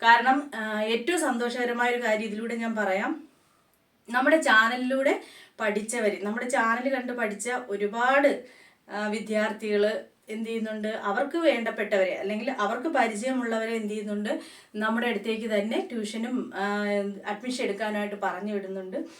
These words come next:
അങ്ങനെ ഒരുപാട് പേര്, ആ, രണ്ടും മൂന്നും പേരെയൊക്കെയാണ് എന്ത് ചെയ്യുന്നത്, അവരുടെ കെയർ ഓഫിൽ നമ്മളുടെ അടുത്തേക്ക് പഠിക്കാനായിട്ട് പറഞ്ഞു വിടുന്നത്. അതും വളരെയധികം സന്തോഷം.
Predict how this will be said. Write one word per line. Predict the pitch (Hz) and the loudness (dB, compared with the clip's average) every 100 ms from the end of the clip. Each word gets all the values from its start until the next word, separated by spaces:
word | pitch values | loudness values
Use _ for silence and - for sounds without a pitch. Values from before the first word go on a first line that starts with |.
| - - 196 | -20 -8 -6
അങ്ങനെ | 233 262 269 262 - | -2 0 0 -4 -6
ഒരുപാട് | 233 302 359 330 | 2 6 6 4
പേര്, | 240 196 - - 196 | 2 0 -6 -8 -6
ആ, | 202 208 202 208 196 | -4 -2 -2 -2 -2
രണ്ടും | 208 214 262 277 | 0 0 0 0
മൂന്നും | 247 262 311 | 0 0 2
പേരെയൊക്കെയാണ് | 254 233 240 226 233 226 | 0 0 -2 -2 -2 -2
എന്ത് | 226 226 | -4 -6
ചെയ്യുന്നത്, | 220 220 220 233 - | -6 -6 -6 -8 -10
അവരുടെ | 202 190 208 226 381 - - - - | -6 -4 0 0 -2 -6 -20 -10 -2
കെയർ | 196 202 | 0 0
ഓഫിൽ | 208 277 | -2 -6
നമ്മളുടെ | 214 196 202 | -6 -4 -6
അടുത്തേക്ക് | 196 196 196 | -4 -6 -4
പഠിക്കാനായിട്ട് | 214 190 - 208 196 190 196 | -6 -6 -6 -6 -6 -8 -8
പറഞ്ഞു | 190 180 196 | -8 -8 -10
വിടുന്നത്. | 185 185 180 185 | -10 -10 -12 -12
അതും | 196 196 254 330 - _ _ _ _ | -12 -8 -6 -6 -8 _ _ _ _
വളരെയധികം | 196 185 208 240 233 240 | -8 -6 -6 -6 -6 -6
സന്തോഷം. | 208 196 190 190 208 | -6 -4 -2 -4 -6